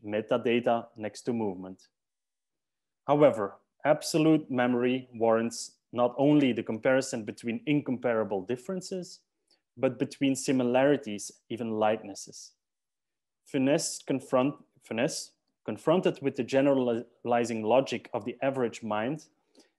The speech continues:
is baffled by the banality of perception, by the simplifying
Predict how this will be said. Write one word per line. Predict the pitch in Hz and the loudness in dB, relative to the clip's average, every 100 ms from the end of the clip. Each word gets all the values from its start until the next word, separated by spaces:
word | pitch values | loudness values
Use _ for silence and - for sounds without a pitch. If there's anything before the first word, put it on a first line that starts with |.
| - | -14
is | 117 | -14
baffled | 104 117 127 - 180 175 - | -4 0 0 2 0 0 2
by | 123 | 2
the | 123 | 2
banality | 107 113 110 120 151 151 139 | 0 -2 0 2 2 2 -2
of | 123 - | -4 -8
perception, | 110 - 110 - - 95 - _ _ _ _ | -10 -8 -8 -8 -16 -16 -20 _ _ _ _
by | 120 | 0
the | 120 | 0
simplifying | 113 - 151 165 180 170 - 135 135 139 | -4 2 4 4 2 0 0 2 2 -2